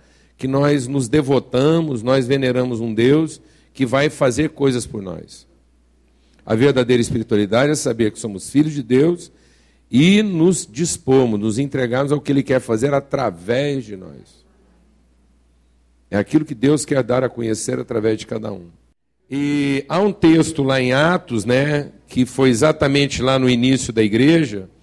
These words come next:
que depois de ouvir uma palavra muito desafiadora como essa, que é a palavra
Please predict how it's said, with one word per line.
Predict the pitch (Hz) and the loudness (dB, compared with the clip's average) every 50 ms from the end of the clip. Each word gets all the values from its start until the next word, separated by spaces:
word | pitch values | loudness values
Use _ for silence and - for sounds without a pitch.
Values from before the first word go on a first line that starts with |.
| _ _ _ _ _ _ _ _ _ _ _ | _ _ _ _ _ _ _ _ _ _ _
que | - | 0
depois | 123 - - - - 180 180 160 | 0 0 0 2 4 4 4 6
de | 165 | 4
ouvir | 165 139 123 147 143 | 4 4 2 2 2
uma | 151 143 139 | 2 2 0
palavra | 135 - 131 127 123 127 123 113 113 113 | -2 -2 -4 -2 0 0 0 0 -2 -2
muito | 117 131 175 208 220 - 165 | 0 2 2 2 2 0 -6
desafiadora | 131 113 107 117 135 113 - - 127 120 104 95 92 120 143 156 143 | -10 -8 -6 -6 -6 -6 -6 -6 -4 -4 -4 -2 0 0 0 0 0
como | - - 135 135 127 113 | -4 -8 -6 -4 -2 -2
essa, | 120 139 156 151 117 113 | 0 -2 -2 -4 -8 -10
que | - - | -6 -6
é | 117 | -6
a | 113 | -4
palavra | - - 120 117 127 131 131 127 117 104 | -2 -2 -2 0 0 0 0 -2 -4 -6